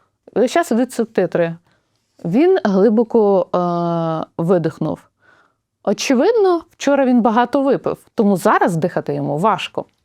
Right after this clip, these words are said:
Ну, очевидно, він міг, в принципі, просто видихнути, а чи, можливо, він набухався. От так от весь текст. Ну, і чесно, я, мені хтось написав в коментарях, що читати це було неприємно прямо на фізичному, м,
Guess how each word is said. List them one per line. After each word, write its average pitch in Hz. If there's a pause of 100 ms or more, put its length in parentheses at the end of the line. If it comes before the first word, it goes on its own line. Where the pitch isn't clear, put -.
Ну, 226
очевидно, 247
він 277
міг, 302 (460)
в -
принципі, 262
просто 190 (340)
видихнути, 185
а 175
чи, -
можливо, 233
він 262
набухався. 214
От 277
так 359
от -
весь 240
текст. - (420)
Ну, 269
і 233
чесно, 196
я, 220
мені 233
хтось -
написав 214
в 208
коментарях, 214
що -
читати 226
це 208
було 185
неприємно 196
прямо 190
на 190
фізичному, 175 (420)
м, 165